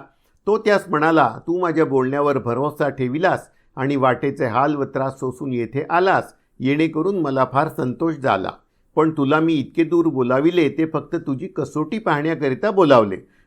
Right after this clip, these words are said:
व तू मोठा दृढनिश्चयी व धैर्य-, धैर्यवान आहेस, याविषयी माझी खात्री झाली. तुला मी अत्यंत संपत्तीवान व सुखी करावे, अशी तुझी योग्यता आहे.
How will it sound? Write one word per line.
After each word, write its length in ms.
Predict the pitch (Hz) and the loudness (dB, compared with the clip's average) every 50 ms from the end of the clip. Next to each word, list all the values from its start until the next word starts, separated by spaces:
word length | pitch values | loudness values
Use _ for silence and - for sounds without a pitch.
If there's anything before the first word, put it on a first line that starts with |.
| _ | _
व 100 | 151 - | -4 -4
तू 260 | - 139 - 190 185 175 | -2 -2 -4 -4 -2 -2
मोठा 240 | 156 139 156 156 | 0 0 0 -2
दृढनिश्चयी 840 | 143 120 117 123 131 139 143 139 127 123 - - - 185 190 180 147 | -2 -2 -2 0 0 0 0 0 -2 -4 -8 -6 -4 -2 -2 -2 0
व 100 | 131 135 | -2 -2
धैर्य-, 520 | 123 107 101 95 98 101 104 123 - - | -2 -2 -6 -6 -6 -10 -10 -12 -14 -14
धैर्यवान 540 | 110 101 98 104 104 113 131 139 160 156 160 156 | -10 -6 -4 -2 -2 0 2 4 4 2 2 0
आहेस, 460 | 175 175 175 175 175 143 127 - - - _ _ _ _ - | 0 0 0 0 0 -2 -4 -6 -12 -20 _ _ _ _ 4
याविषयी 540 | 135 175 196 196 170 147 143 - 185 180 | 6 6 8 8 6 4 2 0 0 0
माझी 320 | 160 143 135 131 123 160 175 - | 2 2 0 0 0 -2 -4 -2
खात्री 320 | 180 180 185 - 180 160 143 | -2 -2 0 2 2 2 2
झाली. 280 | 104 107 85 80 82 - - _ _ _ _ _ - | 2 0 -2 -2 -6 -12 -16 _ _ _ _ _ 0
तुला 220 | 160 165 196 202 | 2 4 4 2
मी 120 | 202 202 | 4 2
अत्यंत 460 | 202 185 - - - 185 185 180 185 180 | 2 2 0 0 0 0 2 2 2 0
संपत्तीवान 920 | 180 - 143 139 135 131 185 175 180 - - 160 139 147 170 180 180 175 | 0 0 -2 -2 0 0 0 -2 -2 -2 -2 0 2 4 4 4 4 4
व 100 | 156 151 | 2 2
सुखी 320 | 143 - - 143 - 156 | 0 -2 -8 -8 -8 -10
करावे, 560 | 139 135 151 151 156 180 185 175 147 127 127 127 - _ _ _ _ | -8 -4 -2 0 2 2 2 2 0 0 -2 -6 -10 _ _ _ _
अशी 260 | 131 127 117 - 208 | -6 -4 -4 -4 -10
तुझी 300 | 208 - 160 143 131 165 | -6 -4 -4 -4 -4 -4
योग्यता 640 | 165 147 131 120 117 107 123 131 123 - 151 151 156 | -2 0 0 0 2 0 -2 -2 -2 -2 -2 0 0
आहे. 160 | 135 120 120 | -2 -2 -2